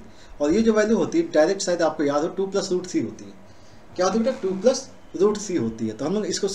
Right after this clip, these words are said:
calculate भी कर लेते तो ऐसे ही आएगा, root three plus one upon root three minus का वन आ जाएगा,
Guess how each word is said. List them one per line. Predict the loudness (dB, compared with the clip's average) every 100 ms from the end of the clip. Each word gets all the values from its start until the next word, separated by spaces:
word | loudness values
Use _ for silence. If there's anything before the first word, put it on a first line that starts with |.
| 0
calculate | 0 2 0
भी | 0
कर | -2 -2
लेते | -2 -4
तो | -2
ऐसे | -2 -2
ही | -4
आएगा, | -6 -12 -18 -20 -20 -20 -20 -20 -16 -4
root | -4 0
three | 0
plus | 2 2 0
one | -2 -4 -8
upon | 0 0 0 -4 -16 -6
root | -4 -4
three | -6 -6 -6
minus | -6 -6 -4
का | -2
वन | -2
आ | -2
जाएगा, | -4 -6